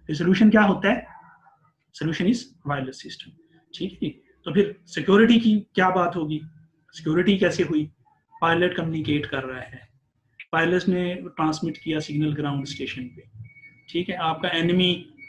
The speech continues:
उसने आपकी frequency को intercept कर लिया, ठीक है। अब पा-, आपका जो enemy है, पायलट को तो फिफ्टी मीटर तक मैक्सिमम नजर आता है, आगे नजर ही नहीं आता, वो आपको guide करता है। आपके enemy ने आपकी frequency को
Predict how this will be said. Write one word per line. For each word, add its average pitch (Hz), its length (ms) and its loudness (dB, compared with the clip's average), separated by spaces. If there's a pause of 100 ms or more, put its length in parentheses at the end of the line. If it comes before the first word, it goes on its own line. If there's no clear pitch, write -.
(120)
उसने 175 240 -4
आपकी 165 540 -2
frequency 156 540 -4
को 151 140 -4
intercept - 460 -6
कर 131 160 -10
लिया, - 340 -20 (540)
ठीक 156 220 -4
है। 220 260 -4
अब 180 80 -2 (160)
पा-, 185 220 2
आपका 208 300 2
जो 196 200 2
enemy 220 480 10
है, 208 120 8
पायलट 214 440 2
को 226 80 2
तो 226 300 2 (460)
फिफ्टी 220 280 4
मीटर 214 240 6
तक 208 240 -2
मैक्सिमम 196 440 -2
नजर 175 240 2
आता 160 260 -2
है, - 120 -12 (320)
आगे 175 140 2
नजर 180 240 2
ही 202 60 6
नहीं 202 140 6
आता, 156 200 -2
वो 185 140 4
आपको 208 280 4
guide 170 300 2
करता 139 260 -6
है। 147 60 -4
आपके 156 180 -6
enemy 196 380 8
ने 220 80 8
आपकी 196 320 4
frequency 180 520 -6
को - 240 -6